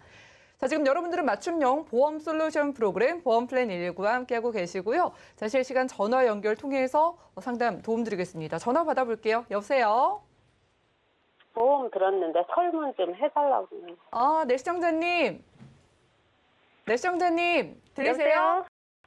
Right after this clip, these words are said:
Speaker 1: 네, 여보세요?
Speaker 2: 네.
Speaker 1: 네, 지금 들리는데 시청자님 어떤 고민 있으신가요?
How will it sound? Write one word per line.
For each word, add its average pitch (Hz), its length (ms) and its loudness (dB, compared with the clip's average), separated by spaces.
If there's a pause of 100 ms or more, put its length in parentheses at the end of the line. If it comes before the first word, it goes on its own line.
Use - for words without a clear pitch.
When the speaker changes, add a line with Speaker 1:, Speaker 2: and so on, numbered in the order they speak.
(300)
Speaker 1:
네, 240 100 -2
여보세요? 269 720 2 (340)
Speaker 2:
네. 277 460 0 (180)
Speaker 1:
네, 254 360 2
지금 285 200 -4
들리는데 302 600 0
시청자님 370 380 -4
어떤 349 300 0
고민 339 220 -2
있으신가요? 285 840 0